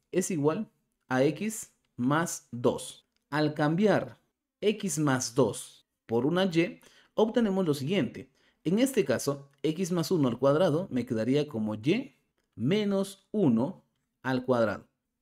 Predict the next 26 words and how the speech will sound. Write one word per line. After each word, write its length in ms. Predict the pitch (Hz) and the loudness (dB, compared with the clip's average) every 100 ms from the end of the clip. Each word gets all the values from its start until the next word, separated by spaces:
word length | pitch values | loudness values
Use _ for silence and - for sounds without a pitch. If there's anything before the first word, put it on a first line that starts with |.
| _ | _
En 140 | 175 254 | 0 2
este 240 | 311 214 | 4 2
caso, 360 | 120 113 143 - | 2 0 0 -2
tengo 380 | 156 156 165 - | -2 0 0 0
x 340 | 196 170 180 | 0 0 -2
más 220 | 180 175 156 | -2 0 2
dos 240 | 165 160 - | 0 0 -4
al 240 | 139 139 | -2 -2
cubo. 380 | 139 220 127 - _ _ _ - | 0 0 0 -2 _ _ _ -12
Y 100 | 123 | -4
como 200 | 131 135 | 0 0
x 200 | 139 165 | 0 -2
más 180 | 165 | 0
dos 180 | 156 113 | 0 0
es 160 | 110 110 | -2 -4
y, 320 | 151 262 - _ _ | -2 -2 -6 _ _
vamos 320 | 113 120 127 | -4 -2 0
a 80 | 127 | -2
tener 340 | 101 143 226 - _ - | -2 -2 -2 -6 _ -8
más 440 | 113 113 98 - | -2 -2 -2 -6
y 380 | 110 147 214 - _ | -4 -4 -4 -12 _
al 300 | - 110 101 | -6 -4 -6
cubo. 360 | - 147 98 - _ _ _ - | -4 -2 -2 -6 _ _ _ -6
Y 80 | 151 | 0
por 160 | 165 | 4
último, 640 | 233 254 175 180 - - | 6 4 2 0 -2 -10